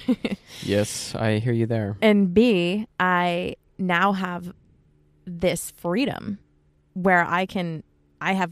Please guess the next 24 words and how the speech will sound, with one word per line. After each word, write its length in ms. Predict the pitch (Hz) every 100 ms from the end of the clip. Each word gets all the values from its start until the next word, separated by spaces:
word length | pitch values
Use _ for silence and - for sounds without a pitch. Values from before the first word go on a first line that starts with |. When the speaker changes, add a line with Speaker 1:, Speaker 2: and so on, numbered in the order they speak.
| 180
Speaker 2:
this 260 | 170 160
window 540 | 170 165 185 226 233 165
of 140 | 175
opportunity 800 | - - - 196 226 185 - 202 - - - -
where 140 | 185
I 80 | 175
can 400 | 175 165 151 - - _ _ _ _
pick 260 | - 226 170
up 220 | 208 - -
and 200 | 175 165
go 180 | 180 190
anywhere. 460 | 180 226 185 53
I 40 | -
have 140 | -
nothing 800 | 185 185 196 196 202 190 190 185 - -
tying 360 | - 180 180
me 100 | 175 165
down 480 | 156 165 190 214 - _ _ -
physically. 440 | 185 147 85 170
I 40 |
mean, 180 | 175 165
I 80 | 156
don't 260 | 156 160 156
have 380 | 160 90 170